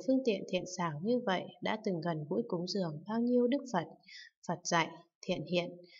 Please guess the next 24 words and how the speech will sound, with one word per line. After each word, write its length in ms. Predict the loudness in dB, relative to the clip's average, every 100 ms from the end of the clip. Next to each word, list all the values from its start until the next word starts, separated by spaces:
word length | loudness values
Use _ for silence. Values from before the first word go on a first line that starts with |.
| -6
đại 180 | 2 2 2
Bồ 200 | -2 0
Tát 220 | -2 -2
ấy 240 | 0 0 0
đã 120 | -2 0
từng 160 | 0 2
gần 240 | 0 0
gũi 120 | -2 -2
cúng 200 | -2 0
dường 280 | 2 2 0
hằng 220 | -4 -4
hà 220 | -2 -2
sa 280 | -2 0 0 0
chư 200 | 0 0 0
Phật." 120 | -4 -4 _ -20 -20 -20 -4
Cụ 140 | -4 -2
Thọ 140 | -4 -6
Thiện 180 | -4 -2
Hiện 320 | 0 -2 -2
bạch 140 | -4 -4 -2
Phật: 140 | -2 -2 -12 _ _ -2
"Bạch 160 | -2 0
Thế 180 | -4 -2
Tôn, 240 | 2 2